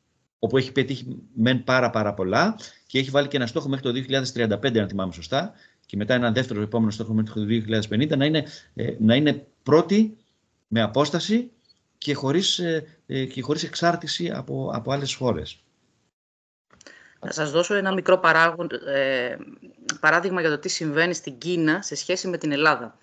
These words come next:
Speaker 2: Το Σαββατοκύριακο που πέρασε, ε, υπήρχε μια έκθεση στην Ελλάδα, στο μεκ,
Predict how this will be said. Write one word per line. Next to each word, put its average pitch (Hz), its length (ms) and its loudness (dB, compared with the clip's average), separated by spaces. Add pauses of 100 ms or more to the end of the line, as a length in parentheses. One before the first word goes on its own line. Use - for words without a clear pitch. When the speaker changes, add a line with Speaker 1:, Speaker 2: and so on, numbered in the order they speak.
(160)
Speaker 2:
Το - 80 -18
Σαββατοκύριακο 156 560 -4
που 135 200 -10
πέρασε, 135 560 0 (160)
ε, 131 460 -6
υπήρχε 180 300 -4
μια 165 160 2
έκθεση 165 420 0
στην 127 360 -8
Ελλάδα, 127 460 -2
στο - 180 -8
μεκ, 139 300 -2